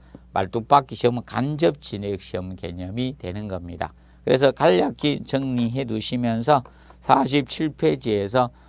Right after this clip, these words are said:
뭐 직접 진해력 시험에서 혹시나 알아둬야 될 것은 뭐 이 정도 보시면 된다. 그래서 그 일 번 매 제한은 십 킬로 유톤 이하 또는 예제-, 어, 그게 나죠.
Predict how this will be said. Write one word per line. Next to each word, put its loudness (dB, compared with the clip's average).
뭐 2
직접 4
진해력 -2
시험에서 -2
혹시나 -2
알아둬야 -2
될 -8
것은 -4
뭐 -4
이 -12
정도 -2
보시면 -8
된다. -4
그래서 4
그 2
일 2
번 2
매 6
제한은 0
십 -8
킬로 2
유톤 -2
이하 -2
또는 0
예제-, 4
어, 4
그게 -2
나죠. -2